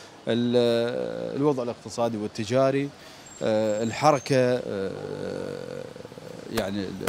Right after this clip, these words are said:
حركة المتبضعين تقريبًا تكاد تكون محدودة جدًا، لأنه الأسباب مثل ما، آه، أعطيناها قبل قليل، والمعطيات هي قدامنا. يعني الآن أنت تشوف، عفوًا،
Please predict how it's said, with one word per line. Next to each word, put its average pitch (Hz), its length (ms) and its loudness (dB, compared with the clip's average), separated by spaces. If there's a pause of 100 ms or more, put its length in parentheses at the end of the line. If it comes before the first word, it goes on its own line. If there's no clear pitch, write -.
(160)
حركة 131 520 2
المتبضعين 113 1160 0 (480)
تقريبًا 131 360 4
تكاد 127 380 4
تكون 127 300 2
محدودة 123 360 2
جدًا، 120 360 0 (580)
لأنه 131 460 2
الأسباب 123 500 2
مثل 113 180 -4
ما، 107 360 0 (400)
آه، 104 200 0
أعطيناها 110 440 2
قبل 98 280 -4
قليل، 131 340 4
والمعطيات 240 640 6
هي 226 100 10
قدامنا. 208 480 4
يعني 90 200 -4
الآن 135 260 4
أنت 143 220 0
تشوف، 180 380 -2 (2750)
عفوًا، 123 300 -2